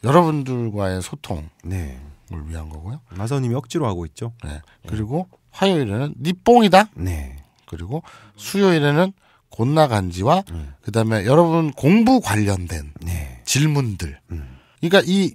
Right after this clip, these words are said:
Speaker 1: 오늘의 반성회나 이런 것들에서 분리한 거예요.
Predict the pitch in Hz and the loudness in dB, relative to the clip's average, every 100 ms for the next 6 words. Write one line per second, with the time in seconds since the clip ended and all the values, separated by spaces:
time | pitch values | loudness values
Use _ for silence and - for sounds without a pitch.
0 | _ - 170 247 240 170 120 131 135 135 | _ 0 4 8 8 8 4 4 2 2
1 | 123 117 113 110 104 113 104 113 123 110 | 0 0 -2 -2 -4 0 2 2 0 -2
2 | 104 - 110 98 - 135 185 185 117 90 | -6 -10 -4 -4 0 2 4 4 2 -4
3 | 78 73 | -12 -14